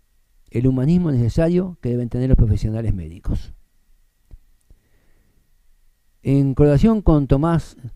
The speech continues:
con David Tomás, eh, Tomásma, eh, que era filósofo, Pellegrino desarrolla su proyecto humanista a partir de los dos volúmenes que habíamos mencionado hoy.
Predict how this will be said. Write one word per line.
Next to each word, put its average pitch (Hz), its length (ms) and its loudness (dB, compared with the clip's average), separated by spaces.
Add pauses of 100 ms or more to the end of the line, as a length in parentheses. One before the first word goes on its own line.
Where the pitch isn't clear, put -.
(200)
con 123 140 -2
David 147 200 2
Tomás, 147 520 0
eh, 110 420 -4
Tomásma, 131 460 -2 (1700)
eh, 117 520 -10 (800)
que 139 140 0
era 123 260 0
filósofo, 135 600 2 (440)
Pellegrino 208 400 4
desarrolla 180 500 4
su 160 140 -2
proyecto 156 340 2
humanista 143 520 0 (420)
a 139 100 -4
partir 196 500 2
de 147 160 0
los 139 100 4
dos 175 140 8
volúmenes 160 580 4 (100)
que 135 80 -4
habíamos 135 320 0
mencionado 123 400 -2
hoy. 120 280 0